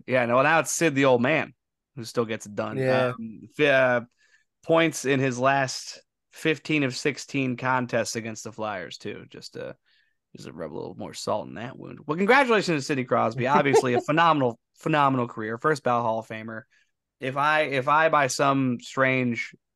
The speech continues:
Speaker 1: happening, wind up at the last Flyers Penguins game where Sidney Crosby's on his last hurrah, I'm gonna stand up and give him an ovation. I will. That he's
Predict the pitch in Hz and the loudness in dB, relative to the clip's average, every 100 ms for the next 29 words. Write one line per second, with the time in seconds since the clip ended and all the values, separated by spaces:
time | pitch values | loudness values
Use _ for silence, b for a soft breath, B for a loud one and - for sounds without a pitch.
0 | _ - 123 120 117 113 113 117 117 117 | _ -6 -4 -2 -4 -8 -4 -4 -4 -6
1 | 117 120 113 110 113 113 110 - - _ | -6 -8 -14 -10 -8 -8 -10 -16 -20 _
2 | _ _ _ _ - 135 120 113 135 123 | _ _ _ _ -2 0 0 -2 -4 -4
3 | 120 117 123 120 120 120 - 120 107 117 | -4 -6 -6 -6 -4 -6 -8 -10 -4 -2
4 | 113 117 120 117 113 110 110 117 120 - | -2 -4 -8 -6 -8 -8 -10 -10 -10 -10
5 | 113 113 113 117 117 _ _ _ _ _ | -8 -4 -2 -4 -4 _ _ _ _ _
6 | _ _ _ _ _ _ - 147 160 160 | _ _ _ _ _ _ -4 -2 2 0
7 | 151 - 147 143 143 139 143 139 135 135 | 0 -2 -2 0 -2 -2 -4 0 0 0
8 | 135 139 143 - 120 127 131 131 131 _ | -2 -2 -8 -6 -4 0 2 2 0 _
9 | 127 120 123 135 123 | -4 -2 -2 -4 -4